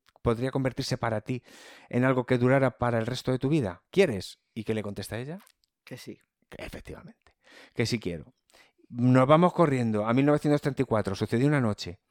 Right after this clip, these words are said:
Speaker 2: Oh, qué bonita.
Speaker 1: Es que esta película es muy buena.
Speaker 2: Esta película es la hostia.
Speaker 1: Y no podía,
Speaker 2: Sí.
Speaker 1: no podía dejar
Speaker 2: Sucedió
Speaker 1: tampoco
Speaker 2: una
Speaker 1: de
Speaker 2: noche, era una película que
Speaker 1: Era
Speaker 2: podía
Speaker 1: como para
Speaker 2: ser.
Speaker 1: estudiarla.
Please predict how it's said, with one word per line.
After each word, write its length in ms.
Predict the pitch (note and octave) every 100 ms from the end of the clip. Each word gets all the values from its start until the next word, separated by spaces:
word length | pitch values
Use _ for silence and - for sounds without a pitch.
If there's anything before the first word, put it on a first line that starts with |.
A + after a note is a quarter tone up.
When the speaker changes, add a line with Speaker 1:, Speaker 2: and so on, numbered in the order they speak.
| _ -
Speaker 2:
Oh, 180 | C3+ -
qué 100 | C3+
bonita. 420 | A#2 A2 - - _ _ _
Speaker 1:
Es 140 | A#2
que 100 | -
esta 220 | A2 G#2 G2
película 280 | F2 E2+
es 60 | G2
muy 80 | G#2
buena. 100 | D#3
Speaker 2:
Esta 240 | D3 C#3+
película 380 | B2+ A#2+ A2+ A2+
es 100 | A2
la 140 | G#2+ G#2+
hostia. 240 | - A#2
Speaker 1:
Y 40 | A#2
no 120 | A#2
podía, 520 | A2 G#2+ A2+ A2+ A2+
Speaker 2:
Sí. 40 | A2
Speaker 1:
no 80 |
podía 200 | A2+ A#2+ B2
dejar 240 | A#2+ B2
Speaker 2:
Sucedió 360 | A#2+ D#3+ D#3 E3+
Speaker 1:
tampoco 40 | F3+
Speaker 2:
una 100 | E3+
Speaker 1:
de 60 | F3
Speaker 2:
noche, 260 | G#2+ E3 D3
era 120 | C#3
una 140 | C#3 B2
película 600 | A#2+ A#2+ B2+ A#2 A#2 A2+
que 280 | - A#2 A2+
Speaker 1:
Era 80 | -
Speaker 2:
podía 200 | A2 A2+
Speaker 1:
como 100 | A2+
para 120 | C3 C3
Speaker 2:
ser. 40 |
Speaker 1:
estudiarla. 500 | - A#2 A#2+ A#2